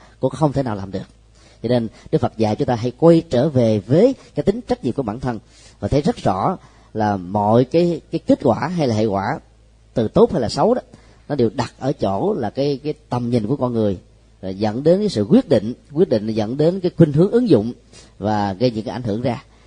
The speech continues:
Cho nên là thay vì chúng ta sợ hãi dẫn đến cái thái độ cầu nguyện, van xin, Đức Phật khuyên là hãy nhìn sâu vào bản chất của mọi sự vật, à, rồi nhìn sâu về bản thân chúng ta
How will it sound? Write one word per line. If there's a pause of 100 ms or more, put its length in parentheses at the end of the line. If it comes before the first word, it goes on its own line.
(240)
Cho
nên
là
thay
vì
chúng
ta
sợ
hãi (460)
dẫn
đến
cái
thái
độ
cầu
nguyện, (200)
van
xin, (320)
Đức
Phật
khuyên
là (280)
hãy
nhìn
sâu (120)
vào
bản
chất
của
mọi
sự
vật, (640)
à,
rồi
nhìn
sâu
về
bản
thân
chúng
ta